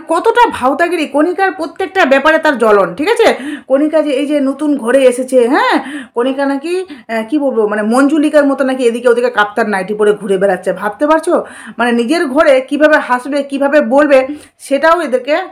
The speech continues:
কৈফিয়ত দিতে হবে, প্রত্যেকটা ব্যাপারে এদেরকে কৈফিয়ত দিতে হবে, হ্যাঁ। আর কণিকার ভালোটা, মানে, কি বলবো, এই, এই মহিলা,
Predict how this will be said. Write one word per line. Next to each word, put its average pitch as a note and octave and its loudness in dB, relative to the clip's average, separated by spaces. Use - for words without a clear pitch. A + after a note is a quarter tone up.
কৈফিয়ত A#3+ 2
দিতে G3 -4
হবে, E3+ -10
প্রত্যেকটা D4 -4
ব্যাপারে B3+ -2
এদেরকে C4 -6
কৈফিয়ত G#3+ 2
দিতে E3 -10
হবে, F3 -6
হ্যাঁ। C#4+ 0
আর G3+ 2
কণিকার E4 0
ভালোটা, C4+ 2
মানে, A3 -6
কি A3 -8
বলবো, D4+ 0
এই, B3+ 4
এই C#4 2
মহিলা, C4+ 0